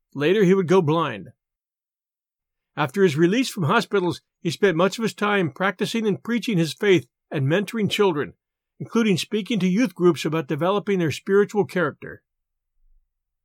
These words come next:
In following years, his wife Dorothy developed breast cancer, and tragically, she was killed in a car accident while he was driving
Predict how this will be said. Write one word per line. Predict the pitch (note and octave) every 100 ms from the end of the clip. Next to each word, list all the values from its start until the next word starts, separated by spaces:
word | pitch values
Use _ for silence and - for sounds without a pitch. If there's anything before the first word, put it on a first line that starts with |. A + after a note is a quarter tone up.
| _ _ _ _ _ _ _ _ -
In | D3+
following | A3 C4 A#3 F3+
years, | B3 A#3+
his | F3 C#3+
wife | F#3 F#3+ C3
Dorothy | F#3 A3 G3
developed | D3 D#3+ G#3 C#3 -
breast | G3 F#3+ -
cancer, | E3 B2+ - G#2 _ _
and | F#3 F3+
tragically, | A3+ A#3+ D#3 D#3+ D3+
she | G3
was | F#3 -
killed | A#3 A#3
in | G3+
a | E3
car | - G#3+
accident | F3 - E3 E3 - _ -
while | D#3
he | C3 A3+
was | G3+
driving | G3 A3 F3 A#2